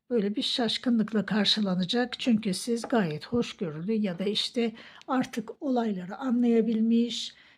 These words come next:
ya da böyle bir takım şeylerin üstünde çok durmamayı öğrenmiş bir tecrübeniz var sizin. Belki geçmişteki yaralardan,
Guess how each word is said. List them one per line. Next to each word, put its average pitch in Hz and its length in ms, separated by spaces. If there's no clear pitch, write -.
ya 240 160
da 226 140
böyle 214 340
bir 208 100
takım 214 320
şeylerin 214 520
üstünde 208 380
çok - 320
durmamayı 196 540
öğrenmiş 220 720
bir 262 100
tecrübeniz 185 800
var 151 160
sizin. 233 560
Belki 262 380
geçmişteki 202 760
yaralardan, 247 960